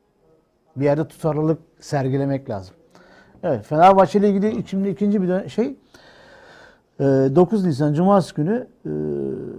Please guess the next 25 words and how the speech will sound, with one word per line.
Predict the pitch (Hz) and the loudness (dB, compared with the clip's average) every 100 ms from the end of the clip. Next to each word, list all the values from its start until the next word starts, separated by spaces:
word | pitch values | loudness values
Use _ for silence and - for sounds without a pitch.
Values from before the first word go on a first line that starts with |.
| - - 147 | -16 -14 -8
Yüksek | 151 - 190 160 | -8 -2 -4 0
Divan | 156 190 190 | 0 2 0
Kurulu | - 135 143 | -2 -2 -2
seçimi | 208 160 - 147 | -4 -4 -4 -4
olacak. | 120 98 107 - _ _ _ _ _ 180 165 | -4 -6 -12 -18 _ _ _ _ _ -20 -20
Ondan | 170 131 120 117 113 | -14 -10 -10 -10 -12
sonra | - 151 | -10 -8
bu | 196 | -6
seçimde | - 143 131 135 196 196 - - _ - | -4 -6 -4 0 2 0 -2 -20 _ -20
işte | - 180 175 - - - _ - - _ - - _ _ _ _ _ | -8 -6 -6 -8 -20 -20 _ -20 -20 _ -18 -18 _ _ _ _ _
toplamda | 170 139 147 135 180 | -8 -6 -6 -4 0
dört | 175 175 175 | 2 2 0
tane | 139 | -2
aday | 117 110 123 | -2 -4 -2
var. | 202 202 | -2 0
Dört | 170 190 190 | 0 0 0
tane | 165 139 | -2 -2
adayın | 143 160 156 | -2 0 -2
içerisinde, | 135 135 113 117 117 165 220 - | -2 -4 -4 -4 -2 -2 -4 -6
<clears throat> | 175 180 131 92 _ _ _ _ _ _ _ - _ _ _ _ _ _ 131 | -8 -8 -8 -14 _ _ _ _ _ _ _ -20 _ _ _ _ _ _ -10
e, | |
yarışı | 117 120 131 143 247 | -6 -4 -4 -2 -2
kazanma | 202 156 165 165 196 | 0 2 2 0 -2
potansiyeli | 185 143 151 139 147 143 | -2 -4 -4 -4 -4 -4
yüksek | 139 - 226 226 | -4 -4 -4 -4